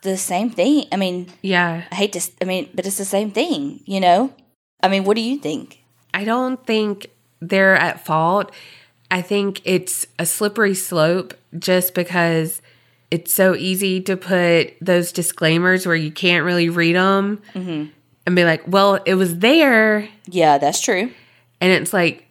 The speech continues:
Speaker 2: yeah, well, I would have to get my fucking Magoo glass out to find, you know, to
Speaker 1: So
Speaker 2: read it.
Speaker 1: true.
Speaker 2: And so it's like, that sucks. However, I, I don't, it's such a, it's a slippery slope of how Stephen Volt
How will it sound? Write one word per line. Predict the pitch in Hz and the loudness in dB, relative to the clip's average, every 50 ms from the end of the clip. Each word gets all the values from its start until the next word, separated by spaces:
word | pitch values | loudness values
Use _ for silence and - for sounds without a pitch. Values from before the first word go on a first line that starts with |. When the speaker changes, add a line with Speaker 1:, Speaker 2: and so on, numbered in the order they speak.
| _ _ _ _ _ | _ _ _ _ _
Speaker 2:
yeah, | - 185 214 208 196 180 165 | -6 0 2 2 4 2 2
well, | 165 180 180 175 170 170 165 165 151 - - _ _ _ _ _ _ - | 2 2 2 2 2 2 2 0 -2 -4 -8 _ _ _ _ _ _ -4
I | 175 185 180 | -2 0 0
would | 185 185 180 | 0 0 0
have | 190 196 180 185 | 0 0 0 0
to | - 190 | -2 0
get | 190 190 139 | 0 0 0
my | 170 170 170 165 | 2 0 0 0
fucking | - 196 180 - 160 160 156 156 151 156 160 160 147 - _ _ _ _ _ _ _ _ _ _ _ _ _ _ _ _ - | -2 -2 -2 -2 -2 -2 0 0 0 -2 -2 -4 -6 -8 _ _ _ _ _ _ _ _ _ _ _ _ _ _ _ _ -2
Magoo | 185 185 180 165 196 202 220 233 196 | 0 0 2 4 4 4 4 4 4
glass | 190 160 151 151 156 156 - 156 | 4 4 6 4 4 2 0 0
out | 151 151 151 156 - - | 2 2 2 0 -2 -2
to | - 180 165 160 156 | 0 2 2 2 2
find, | 156 - 185 185 190 190 185 - - | 2 2 2 4 4 2 2 0 2
you | 202 190 | 2 4
know, | 185 170 | 4 2
to | 165 165 165 | 2 0 0
Speaker 1:
So | 156 160 196 | 2 4 4
Speaker 2:
read | 170 175 170 165 | 4 4 4 2
it. | |
Speaker 1:
true. | 151 180 175 156 147 143 143 - - - - - - - _ _ _ _ _ _ _ - | 2 4 4 2 2 0 -4 -6 -12 -20 -20 -20 -20 -20 _ _ _ _ _ _ _ 0
Speaker 2:
And | 185 190 185 | 2 2 2
so | - 196 180 | 4 4 4
it's | 170 139 - - | 4 2 0 -2
like, | 165 156 156 - | -2 -2 -4 -4
that | 185 185 196 196 202 196 - - | -2 0 2 2 2 0 -2 -4
sucks. | - - 220 226 233 226 226 - - - - _ _ _ _ | -2 0 0 0 0 -2 -4 -6 -10 -10 -10 _ _ _ _
However, | - - - 180 190 233 247 226 190 196 185 180 180 175 175 180 - - _ _ _ _ _ _ _ | -12 -6 0 2 4 4 4 4 4 4 4 4 4 2 0 -4 -10 -20 _ _ _ _ _ _ _
I, | - 165 160 - - | -2 0 0 0 -2
I | - 170 | -2 0
don't, | 170 180 175 - - | 0 0 0 0 0
it's | 180 185 185 - | 0 0 0 0
such | - - 208 202 196 | 2 4 4 4 2
a, | 220 - - 190 | 0 0 0 0
it's | 190 190 - | 0 0 0
a | 190 | -2
slippery | 175 - - 233 226 220 226 220 208 190 185 | -2 0 0 -2 -2 0 0 2 2 2 0
slope | 185 - - - 165 160 147 139 127 131 135 - - - _ - | -2 -4 -4 -2 0 0 0 0 -2 -6 -8 -12 -18 -8 _ 0
of | 156 156 156 151 151 151 151 156 - - _ _ _ _ _ _ _ _ _ _ | 2 2 2 2 0 -2 -4 -8 -12 -18 _ _ _ _ _ _ _ _ _ _
how | - - 233 233 233 | -4 0 0 2 0
Stephen | 226 - - 247 254 240 240 220 196 | 0 -2 0 0 0 0 0 0 2
Volt | 185 180 185 190 196 - - | 2 2 2 2 0 -4 -8